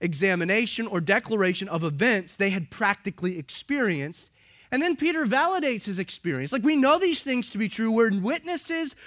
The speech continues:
We've experienced this forgiveness. We've experienced the forgiveness of sins. We've experienced repentance. We've experienced salvation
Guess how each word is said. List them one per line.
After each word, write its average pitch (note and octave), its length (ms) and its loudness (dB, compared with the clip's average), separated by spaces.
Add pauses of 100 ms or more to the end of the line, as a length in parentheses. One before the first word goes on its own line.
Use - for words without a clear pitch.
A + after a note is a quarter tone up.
We've A3+ 140 0
experienced D#4 800 -2
this C4+ 180 -2
forgiveness. G3+ 600 -2 (200)
We've B3 240 0
experienced D#4+ 800 -4
the C#4 80 -2
forgiveness A3+ 520 -2
of A3 100 -4
sins. G3 340 -4 (160)
We've B3+ 140 2
experienced E4 800 -4 (240)
repentance. G#3+ 640 -2
We've A#3 160 2
experienced E4 840 -4
salvation C4+ 920 -2